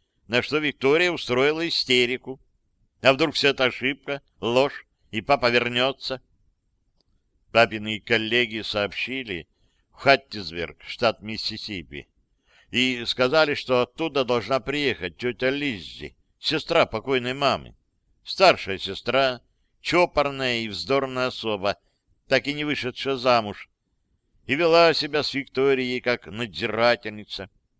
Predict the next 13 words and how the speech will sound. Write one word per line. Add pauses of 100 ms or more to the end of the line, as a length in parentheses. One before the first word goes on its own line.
(240)
в
те
дни,
когда
они
с
папой (360)
приезжали
в
гости (240)
к
маминой
родне.